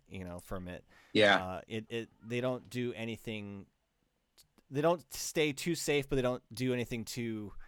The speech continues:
Speaker 1: out there on the song. I feel like it's a good, it's a good song for them. Um, you know, hearing
Speaker 2: Good John
Speaker 1: kind of
Speaker 2: vocal.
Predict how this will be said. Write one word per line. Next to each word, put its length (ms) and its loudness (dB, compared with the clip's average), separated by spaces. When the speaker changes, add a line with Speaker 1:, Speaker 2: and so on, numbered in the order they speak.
Speaker 1:
out 220 -4
there 220 -4
on 100 -6
the 60 -10
song. 260 -8
I 60 -6
feel 220 2
like 120 2
it's 140 -8
a 40 -8
good, 180 0
it's 140 -4
a 60 -2
good 160 0
song 320 0
for 140 -6
them. 400 -4
Um, 680 -4
you 120 -6
know, 80 -6
hearing 220 6
Speaker 2:
Good 60 4
John 120 8
Speaker 1:
kind 160 4
of 60 6
Speaker 2:
vocal. 300 -4